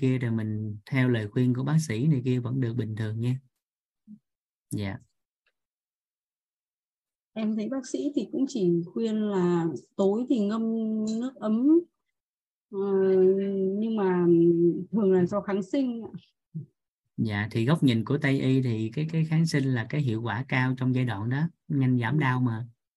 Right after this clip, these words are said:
Speaker 1: Đau quá rồi đưa thuốc giảm đau vô.
Speaker 2: Thì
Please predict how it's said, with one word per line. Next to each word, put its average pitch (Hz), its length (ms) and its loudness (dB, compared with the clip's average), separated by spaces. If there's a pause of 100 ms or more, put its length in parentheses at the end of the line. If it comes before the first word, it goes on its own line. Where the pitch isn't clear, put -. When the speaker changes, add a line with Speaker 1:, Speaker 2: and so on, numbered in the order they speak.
(340)
Speaker 1:
Đau 131 260 2
quá 147 380 2
rồi 131 100 0
đưa 131 180 0
thuốc 160 220 2
giảm 143 180 -2
đau 135 260 0
vô. 135 240 -2 (1120)
Speaker 2:
Thì 208 60 -6